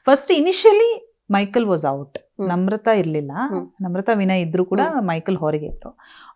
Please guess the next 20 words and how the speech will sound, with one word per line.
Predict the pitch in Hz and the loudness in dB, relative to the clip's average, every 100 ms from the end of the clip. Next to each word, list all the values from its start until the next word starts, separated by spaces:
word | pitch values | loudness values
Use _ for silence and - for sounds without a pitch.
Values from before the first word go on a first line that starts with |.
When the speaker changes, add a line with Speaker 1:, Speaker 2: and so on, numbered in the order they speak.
| - | 0
Speaker 1:
ಆಮೇಲೆ, | 220 339 403 | 2 4 2
ಆಮೇಲೆ, | 381 370 | 0 0
ಆಮೇಲೆ | 339 302 311 302 | 0 2 2 2
ಮೂರು | 220 190 180 | 0 0 -2
ಜನ | 170 165 | -4 -8
ಕ್ಲೋಸ್ | 147 - - - | -8 -8 -10 -12
ಆದ್ರು. | - 208 | -10 -8
Speaker 2:
So, | 185 | -4
ಚೂಸ್ | 220 208 | -4 -4
Speaker 1:
No, | |
Speaker 2:
ಮಾಡಕ್ಕೆ | 190 208 | 0 6
Speaker 1:
ಇಲ್ಲ. | 262 240 | 8 8
Speaker 2:
ಆಗಲ್ಲ | 202 185 | 6 2
Speaker 1:
ಅವ್ರು | 185 | 2
Speaker 2:
ಅಂತೀರಾ? | 190 190 | 0 0
Speaker 1:
ಮೂರು | 254 | 0
ಜನ | 285 302 | -2 -2
ಒಟ್ಟಿಗೆ | 202 - 214 | -2 0 -2
ಇದ್ರು. | 160 - | -2 -6
Speaker 2:
ಓಕೆ. | - 196 190 - 190 | -6 -4 -4 -6 -10